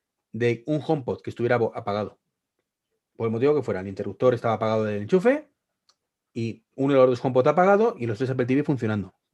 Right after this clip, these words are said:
Pues como el HomePod está apagado, no le da, no, o sea, no, no, no funcionaba. <laughs> Hasta que no encendí ese HomePod. O sea, es, son cosas absurdas.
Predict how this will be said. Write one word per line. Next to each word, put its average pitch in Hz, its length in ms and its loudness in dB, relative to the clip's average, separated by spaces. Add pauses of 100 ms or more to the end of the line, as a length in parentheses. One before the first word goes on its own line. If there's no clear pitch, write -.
(240)
Pues 104 220 -8
como 113 200 -6
el 113 60 -8
HomePod 196 200 -4
está 185 160 -4
apagado, 196 260 -2
no 202 80 -4
le 196 60 -2
da, 190 160 -2 (100)
no, 180 100 -8
o 156 60 -8
sea, 123 140 -6
no, 175 220 -2
no, 196 220 -4
no 196 80 -4
funcionaba. 127 440 -4 (720)
<laughs> - 600 -10
Hasta 127 180 -4
que 127 40 4
no 147 60 4
encendí 131 220 2
ese 101 120 -2
HomePod. 123 400 -4
O 131 40 -20
sea, - 140 -14
es, 120 180 -14
son 135 240 -8
cosas 175 280 -2
absurdas. 107 580 -4